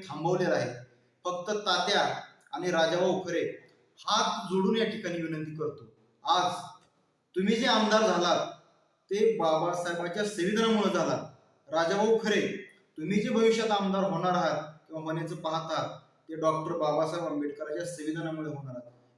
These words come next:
हे लक्षात ठेवा. आणि दलित समाजाचे असलेले मुख्य प्रश्न आरोग्य, शिक्षण आणि रोजगार निर्मिती. सध्या आपल्या मुलाची ब्या-, बार्टीमधील थांबलेली स्कॉलरशिप, पीएचडी करणाऱ्या मुलांना न होणारी शासनाची आर्थिक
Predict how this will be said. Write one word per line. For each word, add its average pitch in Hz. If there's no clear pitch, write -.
हे 190
लक्षात 214
ठेवा. 151
आणि 196
दलित 202
समाजाचे 226
असलेले 202
मुख्य 190
प्रश्न 165
आरोग्य, 180
शिक्षण 202
आणि 196
रोजगार 175
निर्मिती. 147
सध्या 170
आपल्या 196
मुलाची 170
ब्या-, 175
बार्टीमधील 208
थांबलेली 180
स्कॉलरशिप, 165
पीएचडी 208
करणाऱ्या 202
मुलांना 190
न 170
होणारी 202
शासनाची 185
आर्थिक 175